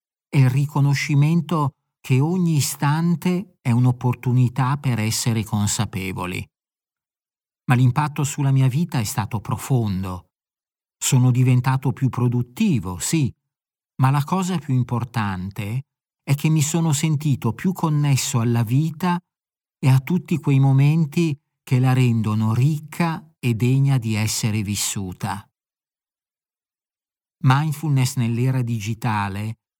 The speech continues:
non significa rifiutare la tecnologia. Significa invece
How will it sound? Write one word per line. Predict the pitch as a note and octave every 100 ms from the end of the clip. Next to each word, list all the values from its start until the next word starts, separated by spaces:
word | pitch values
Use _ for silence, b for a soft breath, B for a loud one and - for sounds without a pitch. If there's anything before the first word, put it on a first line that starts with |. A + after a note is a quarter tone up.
| _
non | B2+ B2+
significa | - C#3 D3 D3+ C3+ A2+ G2+
rifiutare | G2 F2+ G#2 F2 G2 G2+
la | F#2+
tecnologia. | - G2+ G#2+ F#2+ G2 G2 G2+ F#2+ - - _ _ _ _ _ _ _ _ _
Significa | - C#3+ C#3 D3+ D#3 C#3
invece | C#3+ C#3 E3 E3 E3+ D3